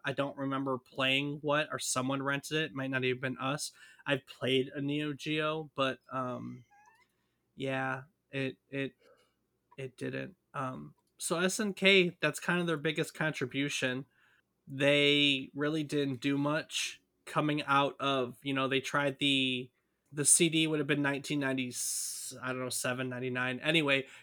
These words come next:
coming out of the, coming into the new millennium, they were bankrupt. Um, they went bankrupt in, like, two thousand one. They were bought out by a company called Playmore, which tried to,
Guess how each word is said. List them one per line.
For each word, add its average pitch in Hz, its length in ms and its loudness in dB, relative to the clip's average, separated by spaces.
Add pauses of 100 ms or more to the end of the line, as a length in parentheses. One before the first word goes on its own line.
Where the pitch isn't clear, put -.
coming 202 260 6
out 175 160 8
of 165 240 4 (140)
the, 156 300 2
coming 190 280 6
into 165 220 2
the 156 80 0
new 156 120 2
millennium, 139 640 4
they 143 100 4
were 135 120 4
bankrupt. 131 720 0 (160)
Um, 127 460 0
they 143 140 6
went 143 240 2
bankrupt 127 480 0
in, 135 80 0
like, 127 180 -2
two 131 120 -8
thousand 127 400 0
one. 127 380 -4 (360)
They 151 80 4
were 156 120 6
bought 151 180 6
out 160 180 8
by 151 120 2
a 139 40 2
company 147 240 -2
called 135 240 2
Playmore, 143 760 2 (280)
which 135 240 -2
tried 143 380 6 (100)
to, 131 540 2